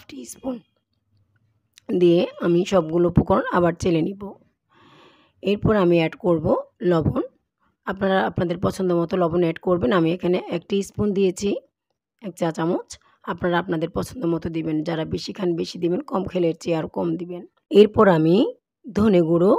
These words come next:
এবং জিরা গুঁড়ো অ্যাড করব এক স্পুন। পর একটা স্প্যাচুলার সাহায্যে সবগুলো উপকরণ ভালোভাবে মিক্সড করে নিব, মিশিয়ে নিব। তারপর আমি পানি অ্যাড করব, নরমাল পানি,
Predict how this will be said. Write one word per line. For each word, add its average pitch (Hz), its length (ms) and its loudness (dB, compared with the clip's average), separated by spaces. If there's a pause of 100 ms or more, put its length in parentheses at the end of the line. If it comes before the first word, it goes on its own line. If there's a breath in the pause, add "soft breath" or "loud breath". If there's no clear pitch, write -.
(260)
এবং 175 280 2 (240)
জিরা 196 260 4
গুঁড়ো 180 300 0 (340)
অ্যাড 180 280 -4
করব 185 280 0 (300)
এক 196 160 0 (240)
স্পুন। - 320 2 (180)
পর 262 280 6 (600)
একটা 196 300 0
স্প্যাচুলার 196 600 4
সাহায্যে 175 400 6 (200)
সবগুলো 185 460 6
উপকরণ 202 440 4 (180)
ভালোভাবে 170 440 6 (180)
মিক্সড 208 280 -2
করে 175 240 6
নিব, 156 220 6
মিশিয়ে 185 400 6
নিব। 190 200 4 (720 loud breath)
তারপর 202 280 8
আমি 170 180 4
পানি 175 320 4
অ্যাড 165 220 4
করব, 165 220 4 (120)
নরমাল 165 400 6
পানি, 170 280 0